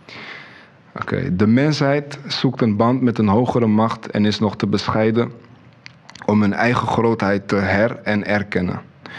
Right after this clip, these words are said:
Echter is het nooit voor de complete waarheid genomen dat de kerkgebouwen betreden moeten worden om te communiceren met wat men God, een hogere macht of het universum noemt. De profeet van de Bijbel ging zelf niet naar de kerk en was heel duidelijk met zijn boodschap. God zit in jezelf.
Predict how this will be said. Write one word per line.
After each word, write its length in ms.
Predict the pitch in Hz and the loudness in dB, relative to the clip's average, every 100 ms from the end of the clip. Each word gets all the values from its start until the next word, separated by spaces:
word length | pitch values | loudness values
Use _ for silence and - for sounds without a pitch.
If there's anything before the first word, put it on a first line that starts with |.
| - - - - | -16 -18 -16 -4
Echter 340 | 131 139 143 | -4 0 0
is 140 | 131 | 2
het 140 | 120 104 | 0 2
nooit 480 | 98 104 131 151 - | 2 4 4 0 0
voor 160 | 131 | 0
de 100 | 117 | 0
complete 500 | 120 104 117 117 113 | -2 0 2 2 2
waarheid 340 | 104 110 120 - | 2 2 2 0
genomen 380 | 110 104 104 | 0 2 2
dat 140 | 101 98 | 2 0
de 60 | 98 | -2
kerkgebouwen 840 | - 123 131 - 104 101 101 101 101 | 0 0 0 0 2 2 2 0 -2
betreden 480 | 101 113 117 117 | -4 0 2 2
moeten 280 | 110 107 104 | 2 2 0
worden 280 | 98 98 95 | 2 2 0
om 160 | 98 98 | -2 -2
te 120 | 104 | -2
communiceren 840 | 113 107 107 101 - 117 113 117 117 | 2 2 4 0 2 2 2 0 0
met 160 | 98 | 0
wat 140 | 101 98 | 0 2
men 220 | 104 101 | 2 2
God, 460 | 101 98 - - - | 0 0 -2 -6 -8
een 140 | - 98 | -2 2
hogere 380 | 113 107 107 | 2 2 0
macht 560 | 104 101 113 - - - - - - | 2 2 0 -4 -16 -20 -20 -18 -6
of 140 | - | -2
het 180 | 107 - | -2 -2
universum 600 | 113 110 104 107 98 98 92 | 0 2 2 -2 0 -2 -2
noemt. 300 | 95 - - - - - - - - - - - - - | -4 -8 -20 -20 -20 -20 -20 -20 -20 -20 -20 -20 -20 -4
De 100 | 107 | -2
profeet 480 | 98 120 113 147 - | 0 0 2 0 2
van 140 | 143 | 2
de 100 | 127 | 2
Bijbel 360 | 117 127 135 123 | 2 2 2 0
ging 220 | 123 113 | 0 0
zelf 280 | 101 117 107 | 2 2 4
niet 200 | 120 127 | 2 4
naar 140 | 120 | 2
de 80 | 110 | 0
kerk 420 | 107 110 104 98 | 0 2 2 0
en 160 | - 110 | 0 2
was 160 | 107 98 | 2 2
heel 220 | 110 110 | 2 2
duidelijk 340 | 110 110 110 | 2 2 2
met 180 | 107 101 | 0 -2
zijn 220 | - 101 | 0 0
boodschap. 540 | 95 104 - - - - | 2 0 0 -4 -6 -12
God 300 | - 117 131 | -2 0 0
zit 220 | - 120 | -2 0
in 120 | 110 | 2
jezelf. 600 | 104 95 107 98 - - | 2 2 0 0 -4 -14